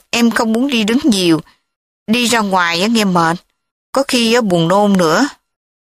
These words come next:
Vì Thúy ở nhà nên Tấn không đi chơi. Hết chuyện trò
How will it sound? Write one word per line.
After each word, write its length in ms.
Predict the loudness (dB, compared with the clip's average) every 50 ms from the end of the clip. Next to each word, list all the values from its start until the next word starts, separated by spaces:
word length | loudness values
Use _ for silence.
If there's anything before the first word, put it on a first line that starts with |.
| _ _ _ _ _ _ _ _ _ _ _ -8 -6
Vì 300 | -4 -4 -2 -2 -4 -4 _ _ -6
Thúy 240 | -2 0 0 2 2
ở 120 | 2 2 0
nhà 480 | 0 0 0 0 0 0 -2 -2 -4 -8 _ -4
nên 240 | -2 0 0 0 0
Tấn 220 | 0 -2 -2 -2 0
không 220 | -2 -2 -2 -2
đi 140 | -2 -4 -6 _ -4
chơi. 280 | -2 0 2 0 0 -2 _ _ _ _ _ _ _ _ _ _ -6 -2
Hết 260 | -2 -2 -2 -2 -2
chuyện 220 | -2 -2 0 0 -2
trò 220 | -2 -2 0 -2